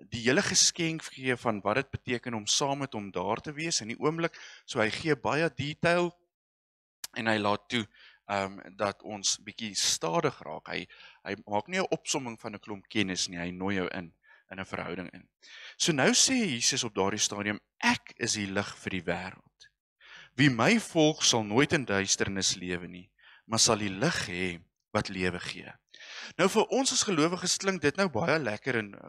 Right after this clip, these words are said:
en baie mooi, maar kom ek sê net gou-gou vir julle, onthou, die evangelies en die Johannes evangelie, ehm, dit het nou afgespeel waar daar Jode en heidene was,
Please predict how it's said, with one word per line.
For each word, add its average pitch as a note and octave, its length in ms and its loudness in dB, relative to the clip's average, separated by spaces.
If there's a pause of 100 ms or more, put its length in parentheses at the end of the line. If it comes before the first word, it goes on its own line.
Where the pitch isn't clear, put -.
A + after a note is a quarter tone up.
(120)
en G#2 160 -2
baie G2+ 280 0
mooi, G#2 260 -2
maar G#2+ 160 -8
kom B3 160 -8
ek C#4 160 -4
sê G3 200 -2
net F#3+ 160 -10
gou-gou D#3+ 240 -10
vir B2 160 -10
julle, G2 160 0
onthou, C#3 400 -2 (1040)
die D#3 120 -4
evangelies G3+ 800 0 (460)
en D3+ 100 0
die C#3+ 140 -2
Johannes C3 460 0
evangelie, E3+ 680 -4 (340)
ehm, A#2 180 -4 (300)
dit D#3 160 2
het C#4+ 120 0
nou C#4+ 140 4 (120)
afgespeel C3 920 0 (560)
waar D#3+ 320 2
daar C3 380 2 (920)
Jode F3 500 4 (640)
en G3 320 0
heidene F#2+ 460 2
was, - 340 -8